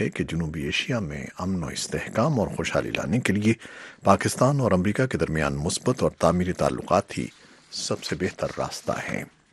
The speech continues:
اسٹیٹ بینک آف پاکستان نے شرح سود میں ایک فیصد اضافے کا اعلان کیا ہے، جس کے بعد شرح سود تیرہ اشاریہ پچیس فیصد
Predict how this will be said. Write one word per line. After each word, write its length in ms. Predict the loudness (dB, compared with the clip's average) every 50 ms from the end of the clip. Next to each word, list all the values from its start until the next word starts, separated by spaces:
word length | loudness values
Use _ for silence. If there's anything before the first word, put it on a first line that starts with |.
| _ _ -20 -20 -20 -20 -20 -20 -18 -18 -18 -18 -16 -8
اسٹیٹ 300 | -6 0 4 8 8 8
بینک 300 | 8 6 6 6 6 6
آف 140 | 4 6 8
پاکستان 460 | 8 8 8 6 2 2 4 4 4
نے 180 | 4 4 2 4
شرح 260 | 4 4 4 4 4
سود 320 | 2 0 0 0 0 2 4
میں 140 | 4 4
ایک 140 | 4 2 0
فیصد 360 | -2 -2 0 2 2 0 0
اضافے 360 | 2 2 2 2 2 2 0 0
کا 120 | 2 2
اعلان 260 | 0 0 0 -4 -6
کیا 320 | -6 -4 0 0 2 2 2
ہے، 100 | 2 0
جس 220 | 0 -2 -4 -4
کے 100 | -2 2
بعد 160 | 2 2 2 2
شرح 300 | 0 0 0 2 0 0
سود 240 | -2 -2 -4 -6 -6 -4 -2
تیرہ 200 | 0 0 2 2
اشاریہ 520 | 2 0 0 0 -2 -2 -4 -4 -4 -6 -6 -8 -10 -14 -20 -20 -20 -20 -20 -10 -6
پچیس 500 | -6 -6 -6 -4 -4 -2 -2 -2 -4 -6
فیصد 360 | -6 -6 -6 -6 -6 -6 -8